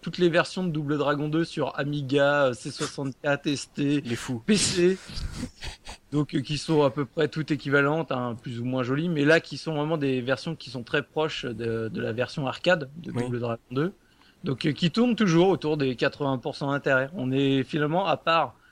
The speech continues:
Speaker 1: euh, le, le test de, de Double Dragon deux nes, où on est à quatre-vingt-quinze,
Speaker 2: Mhm.
Speaker 1: tous les autres, on est vraiment à des pourcentages, euh, qui sont, comme on disait, c'est pas un mauvais jeu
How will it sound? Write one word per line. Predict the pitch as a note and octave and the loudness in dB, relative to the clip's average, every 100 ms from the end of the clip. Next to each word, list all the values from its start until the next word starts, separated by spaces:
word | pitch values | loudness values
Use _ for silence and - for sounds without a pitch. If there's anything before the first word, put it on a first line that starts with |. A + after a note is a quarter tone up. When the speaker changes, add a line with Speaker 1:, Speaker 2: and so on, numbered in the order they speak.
| _ _ - | _ _ -6
Speaker 1:
euh, | B2 | -4
le, | A#2 A#2+ A#2+ A#2 A#2 A#2 | -2 -2 -2 -2 -2 -2
le | A#2+ | -2
test | D3+ D3 A#2 | 0 0 0
de, | A2+ A2 A2 G#2+ G#2+ A2 G#2+ A2 | -4 -4 -6 -6 -6 -6 -6 -4
de | A2 | -2
Double | A#2+ C#3+ C#3+ | 0 4 6
Dragon | C3 B2+ C3 C3 | 6 4 2 2
deux | C3 | 2
nes, | C3+ D3 C#3 - | 2 0 -2 -6
où | A2+ A2+ | -6 -2
on | A2+ | -2
est | |
à | A2+ | 0
quatre-vingt-quinze, | B2 - B2 A#2 E3+ E3 - - | -2 -2 -4 0 0 -2 -6 -6
Speaker 2:
Mhm. | A#2 A#2+ | -4 -2
Speaker 1:
tous | F3 | 2
les | F3 E3+ | 2 2
autres, | F3+ F3+ | 0 2
on | D#3 | 0
est | C3 | 2
vraiment | B2 C3+ D3+ | 2 2 2
à | |
des | B2+ A#2+ | 0 -4
pourcentages, | - B2+ C3+ A#2+ D3 D#3 C3 | -6 -12 -10 2 4 4 2
euh, | A#2 A2+ - - _ | -4 -6 -12 -20 _
qui | D#3 | -6
sont, | C3 F3+ F3+ D#3 - _ _ _ | -2 2 2 0 -6 _ _ _
comme | E3 E3 | 0 2
on | |
disait, | D#3 F#3+ A3 | 4 4 2
c'est | - C3+ | 0 0
pas | E3 E3 C#3 _ _ _ _ - | 2 2 0 _ _ _ _ -8
un | B2+ | -2
mauvais | C3+ D3+ D#3+ | 2 4 4
jeu | C#3 G3 D#4 | 4 0 -2